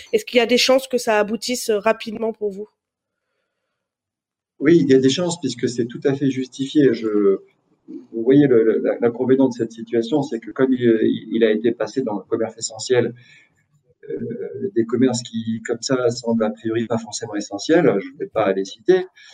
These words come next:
Speaker 2: Euh, alors du coup, tout le monde réclame d'être commerce essentiel, puisqu'il n'y a plus de justificatif à devenir, euh, commerce essentiel, vu que, pour différentes raisons, euh, étonnantes, on, on peut le devenir. Donc tout le monde le demande. Donc,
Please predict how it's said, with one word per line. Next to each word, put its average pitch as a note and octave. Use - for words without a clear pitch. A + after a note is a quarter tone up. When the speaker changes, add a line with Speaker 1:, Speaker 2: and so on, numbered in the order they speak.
Speaker 2:
Euh, G#2
alors B2+
du C3+
coup, G3
tout D#3+
le D3+
monde E3+
réclame C3
d'être A#2+
commerce A#2+
essentiel, D3
puisqu'il A#2
n'y A#2
a -
plus C3+
de G#2
justificatif A2+
à A2+
devenir, A#2
euh, G2
commerce A2+
essentiel, C3
vu A2
que, G2
pour G2
différentes G#2
raisons, G#2
euh, F2+
étonnantes, A#2+
on, G2
on G2+
peut A2+
le A2+
devenir. A#2
Donc A2+
tout C#3+
le E3+
monde F3
le C3+
demande. A#2
Donc, G2+